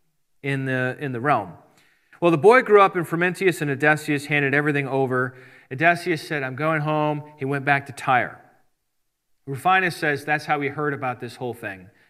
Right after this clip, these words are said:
and that's how he wrote it down. It's from the testimony of Odysseus. Frumentius,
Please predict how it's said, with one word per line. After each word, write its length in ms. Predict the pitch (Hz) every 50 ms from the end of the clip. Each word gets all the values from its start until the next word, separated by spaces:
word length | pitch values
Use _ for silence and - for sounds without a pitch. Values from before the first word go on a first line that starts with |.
| _ _
and 120 | - 117 117
that's 140 | 120 113 -
how 160 | 139 120 113
he 60 | 113
wrote 180 | 110 113 113 110
it 100 | 107 -
down. 220 | 127 117 101 95
It's 80 | 95 -
from 320 | - 113 104 107 107 92 _
the 60 | 117
testimony 500 | - - - 127 117 - - 127 120 117
of 100 | 110 104
Odysseus. 640 | 107 92 110 117 110 - - 85 71 - - - - _ _ _ _ _ _ _ _ _ _ _ _ _ _ _ -
Frumentius, 880 | 165 170 180 202 269 294 - 202 190 165 156 156 151 - - - -